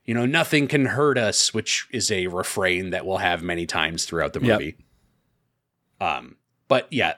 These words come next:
Speaker 1: I guess I don't even really remember how, but somehow the two of them get separated as they're flying here.
Speaker 2: Well, they start to spin when they're holding onto each other, and then I think, like, the momentum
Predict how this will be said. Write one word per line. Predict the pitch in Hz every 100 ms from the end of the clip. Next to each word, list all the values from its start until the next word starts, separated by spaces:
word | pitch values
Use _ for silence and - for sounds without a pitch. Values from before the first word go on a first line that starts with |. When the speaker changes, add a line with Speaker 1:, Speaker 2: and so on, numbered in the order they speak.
| -
Speaker 1:
I | 131
guess | 131 151 - -
I | 165
don't | 262
even | 208 170 147
really | 147 139
remember | 127 123 113
how, | 107 - 104 101
but | 104 104
somehow | - - 151 170 147 151 139 131
the | 123
two | 135 131
of | 113
them | 117
get | 110 104
separated | - - 113 98 98 87 85 80
as | 82 -
they're | 85
flying | - 87 76 67
here. | 76 67 69 -
Speaker 2:
Well, | 165
they | 185
start | - 233
to | -
spin | 196 - - 127 143
when | 143
they're | 135
holding | 131 139 135 127
onto | 131 139
each | 131
other, | 147 151 143
and | 120
then | 117
I | 123
think, | 131 117
like, | 123 113
the | 110 123
momentum | 131 120 123 127 156 147